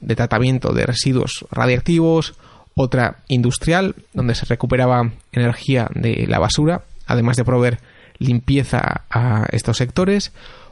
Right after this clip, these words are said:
otra división con una incineradora y finalmente una división de decommissioning en el Mar del Norte. Aunque la temática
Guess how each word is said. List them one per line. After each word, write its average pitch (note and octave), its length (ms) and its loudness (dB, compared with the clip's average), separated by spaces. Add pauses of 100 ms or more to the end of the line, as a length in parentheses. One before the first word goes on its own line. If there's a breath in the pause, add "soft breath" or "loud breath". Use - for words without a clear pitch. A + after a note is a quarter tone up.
(120 loud breath)
otra C#3+ 240 2
división C3+ 640 2
con B2+ 140 0
una B2 100 2
incineradora B2+ 800 2 (100)
y C3 120 0
finalmente D#3+ 800 2
una C3+ 160 2
división C#3 520 0 (360 loud breath)
de C3 280 2
decommissioning C3+ 800 0
en B2 80 2
el A#2 100 2
Mar A#2+ 420 0
del A#2 280 2
Norte. A2 280 0 (120)
Aunque B2+ 320 0
la B2 180 0
temática C#3 640 0